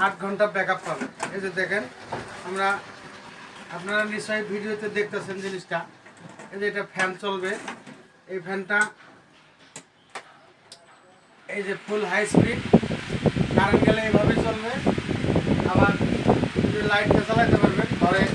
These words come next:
আপনারা শুধু বাজার থেকে যদি ফ্যান কেনেন, একটা ফ্যান কিনলে সাত হাজার,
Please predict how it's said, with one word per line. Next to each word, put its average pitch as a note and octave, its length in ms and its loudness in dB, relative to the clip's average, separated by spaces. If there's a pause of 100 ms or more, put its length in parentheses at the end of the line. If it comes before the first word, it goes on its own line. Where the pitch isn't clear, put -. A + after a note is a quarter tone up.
(720)
আপনারা G#3 280 0 (120)
শুধু G#3 200 -2 (560)
বাজার G#3+ 320 6
থেকে A#3 160 0 (100)
যদি A#3+ 140 -4 (100)
ফ্যান A#3 240 4
কেনেন, G#3+ 240 -2 (220)
একটা A3+ 140 -2 (100)
ফ্যান A3 200 0
কিনলে A#3 260 -2 (100)
সাত G#3 240 4
হাজার, G#3 200 6